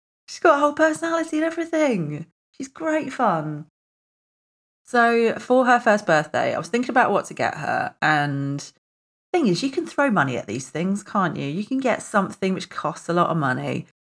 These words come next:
But I thought, "No, I'm gonna go a very classic Alex route, and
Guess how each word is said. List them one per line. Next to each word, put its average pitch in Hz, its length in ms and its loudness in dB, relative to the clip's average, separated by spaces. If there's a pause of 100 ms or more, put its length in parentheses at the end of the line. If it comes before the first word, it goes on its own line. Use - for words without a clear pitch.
(120)
But - 100 2
I 247 180 6
thought, 175 500 4
"No, 165 320 4
I'm 196 120 4
gonna 214 140 4
go 196 340 4
a - 40 2
very 185 300 4
classic 175 560 0
Alex 165 380 0
route, 147 340 0 (400)
and 143 680 0